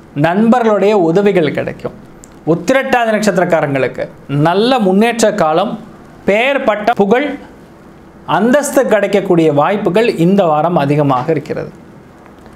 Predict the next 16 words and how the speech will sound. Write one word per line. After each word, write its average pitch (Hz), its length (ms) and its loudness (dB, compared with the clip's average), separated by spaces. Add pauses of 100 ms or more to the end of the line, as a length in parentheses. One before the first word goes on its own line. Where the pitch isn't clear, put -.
(200)
ரேவதி 262 480 0
நட்சத்திரக்காரங்களுக்கு 139 840 -2 (100)
எழுத்துப்பூர்வமான 262 960 2 (100)
விஷயங்கள் 196 420 0 (100)
நடக்கும். 139 380 -2 (160)
பெயர் 254 360 0
மாற்றம், 214 500 0
தொழில் 226 360 2
மாற்றம், 196 360 0 (100)
வியாபார 220 540 0 (140)
மாற்றம், 165 360 0 (120)
புதிய 233 520 2
ஆர்டர்ஸ் 226 680 0
கிடைப்பது, 143 520 0 (880)
ஒரு 156 100 2 (140)
change 233 320 0